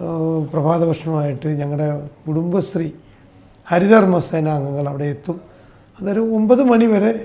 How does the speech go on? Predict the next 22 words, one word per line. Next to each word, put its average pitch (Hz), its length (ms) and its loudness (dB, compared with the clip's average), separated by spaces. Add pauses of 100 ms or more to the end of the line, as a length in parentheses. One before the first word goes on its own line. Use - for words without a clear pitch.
(140)
എല്ലാവരും 196 480 4
വന്ന് 170 240 -4
മേടിക്കുന്ന 156 480 -4
ഒരവസ്ഥ. 147 340 -6 (500)
പത്ത് 208 240 2
രൂപയ്ക്കാണ് 233 480 6 (140)
നാല് 190 300 4
ഇഡ്ഡലിയും, 180 400 0 (760)
ഏഹ്, 175 180 2 (100)
കറിയും 170 380 0
കൊടുക്കുന്നത്. 139 480 -8 (460)
അങ്ങനെയാണ് 202 420 6
പ്രോജക്റ്റ്. 156 420 0 (440)
ബാക്കി 233 320 6
വരുന്ന 226 200 6 (100)
മുപ്പത് 220 360 2
രൂപ 160 160 -4 (880)
നഗരസഭയും 185 600 4 (220)
പത്ത് 185 240 0
രൂപ 202 120 0 (140)
ഗുണഭോക്തൃ 170 520 -2
വിഹിതമായിട്ടാണ്, 147 600 -6